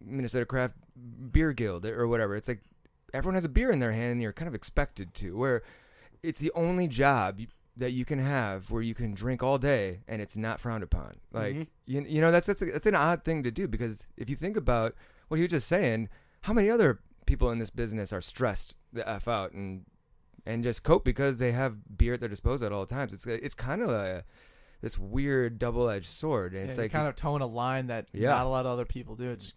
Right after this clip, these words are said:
Speaker 3: kind of unnatural when you look at it in the scope of, like, a, of, like, not only a business, but, like, a community of businesses, an economy almost of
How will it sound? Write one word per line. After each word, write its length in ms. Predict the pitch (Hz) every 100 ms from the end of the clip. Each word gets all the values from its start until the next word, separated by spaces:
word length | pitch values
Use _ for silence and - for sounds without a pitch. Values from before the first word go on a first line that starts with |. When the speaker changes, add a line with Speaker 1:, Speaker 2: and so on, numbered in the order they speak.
| _ -
Speaker 3:
kind 260 | 135 139
of 80 | 123
unnatural 560 | 117 120 120 120 131 117
when 100 | 113
you 80 |
look 200 | 113 113
at 100 | 120
it 40 | 110
in 60 |
the 60 | 107
scope 320 | - 120 113
of, 140 | 113 110
like, 160 | 107
a, 80 | 107 - - - _ -
of, 180 | 117 110
like, 200 | 104 123
not 120 | 127
only 160 | 123 113
a 60 |
business, 540 | 107 117 120 135 135 -
but, 340 | 117 104 98 _ _ _ _ - -
like, 220 | 131 104 92
a 60 |
community 580 | - 123 120 123 113 104
of 60 | 92 - -
businesses, 560 | 101 - 76 - 90 113
an 80 |
economy 480 | 110 - 85 110 104
almost 380 | 101 - 113 -
of 120 | 117